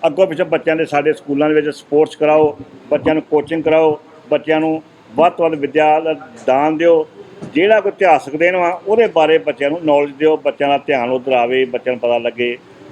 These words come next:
ਗੁਰਬਾਣੀ ਨਾਲ ਜੁੜਿਆ ਇਤਿਹਾਸ, ਗੁਰਬਾਣੀ ਦੱਸੋ, ਆਜ਼ਾਦੀ ਦਾ ਜੁੜਿਆ ਇਤਿਹਾਸ, ਤੇ ਆਜ਼ਾਦੀ ਬਾਰੇ ਦੱਸੋ, ਵਿਸਾਖੀ ਦਾ ਤ-, ਜੇ ਕੋਈ ਇਤਿਹਾਸ ਜੁੜਿਆ ਉਹ ਦੱਸੋ।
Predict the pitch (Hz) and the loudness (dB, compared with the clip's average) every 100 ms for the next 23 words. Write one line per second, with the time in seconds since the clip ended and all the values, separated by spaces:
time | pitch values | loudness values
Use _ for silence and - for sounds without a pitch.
0 | - - 135 135 143 156 165 151 160 160 | -8 -4 -2 0 0 0 -2 0 0 2
1 | 160 147 131 135 123 127 143 147 139 151 | 2 2 0 -6 -4 -2 -2 -2 -2 0
2 | 151 127 135 135 151 151 147 151 151 156 | 0 2 0 0 -2 -2 0 0 0 -2
3 | 143 135 - - 156 139 139 170 156 147 | -6 -8 -10 -4 2 2 2 -2 -6 0
4 | 131 143 147 147 147 - 160 147 - - | 0 0 -4 -4 -4 0 0 0 -6 -12
5 | 156 - 151 - 165 165 160 170 165 151 | -8 0 0 0 -2 -2 -4 -14 -14 -8
6 | 151 143 156 135 123 147 151 147 139 135 | -6 -2 0 0 0 -2 -2 -4 -10 -6
7 | 139 | -6